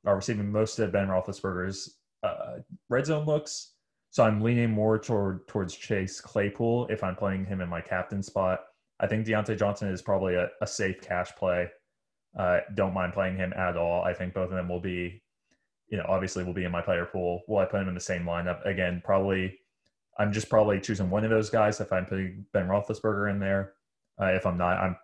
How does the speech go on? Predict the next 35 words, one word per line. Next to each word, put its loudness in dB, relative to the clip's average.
probably 2
trying 0
to -4
fit -4
both 2
of -8
those 0
guys 2
in -2
because -6
them -2
two -2
combined 0
should -12
probably, 0
probably 6
make 0
up 6
at 2
least -4
forty -2
percent, -6
maybe -2
closer -4
to -10
fifty -4
percent -4
of -6
the -6
targets -2
in -6
the -8
game. -6
Smith-Schuster's 2
a 6